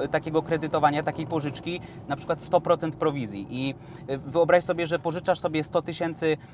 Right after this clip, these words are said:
e, sto tysięcy złotych i ktoś już na, od razu nakłada na ciebie sto procent, y, tej, tej prowizji. Myślisz, jak to jest w ogóle możliwe? Dlaczego ludzie biorą takie,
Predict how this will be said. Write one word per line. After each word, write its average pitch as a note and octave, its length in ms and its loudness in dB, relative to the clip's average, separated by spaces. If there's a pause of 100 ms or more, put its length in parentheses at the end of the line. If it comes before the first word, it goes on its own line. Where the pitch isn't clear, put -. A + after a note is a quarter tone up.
(140)
e, C3+ 180 0
sto D#3+ 160 -2
tysięcy E3 400 -4
złotych D3+ 540 -2
i D3+ 60 -6
ktoś F3+ 360 2
już F3+ 460 -4
na, C#3 220 -2
od D#3+ 160 2
razu F3 280 8
nakłada E3 340 2
na D#3+ 120 2
ciebie D#3 200 -4
sto F3 260 0
procent, C3+ 520 2
y, B2+ 300 -4
tej, C#3 220 0 (240)
tej D3 120 0
prowizji. A#2+ 540 -2
Myślisz, D3 300 -4
jak F3 160 4
to F#3+ 60 -4
jest E3 140 -2
w E3 40 -6
ogóle F3 220 0
możliwe? F#3 420 -2
Dlaczego D#3+ 320 -2
ludzie E3+ 260 -4
biorą E3+ 260 2
takie, E3 320 0